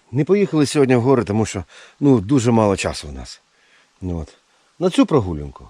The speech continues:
вистачить. Ну, от. А їхати в гори, ну, то хочеться трошки більше, щоб було часу. А сьогодні подивимося, що ці ліса нам подарують. Тут,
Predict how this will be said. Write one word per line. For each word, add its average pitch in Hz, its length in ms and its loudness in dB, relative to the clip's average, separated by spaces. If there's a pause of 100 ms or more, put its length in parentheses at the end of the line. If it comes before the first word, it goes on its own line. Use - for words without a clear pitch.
(120)
вистачить. - 560 0 (880)
Ну, 110 120 0
от. 101 100 -2
А 127 60 4
їхати 165 320 2
в 156 80 4
гори, 151 460 4
ну, 113 160 0
то 92 200 -2
хочеться 104 560 -2 (100)
трошки 107 320 -4
більше, 90 320 -2
щоб 80 160 -12
було 82 220 -4
часу. 104 340 -2 (320)
А 180 100 4
сьогодні 131 380 4
подивимося, 107 600 0
що 101 200 -6
ці 107 300 -4
ліса 101 400 -4 (160)
нам 92 300 -2 (280)
подарують. 92 500 0 (340)
Тут, 120 300 0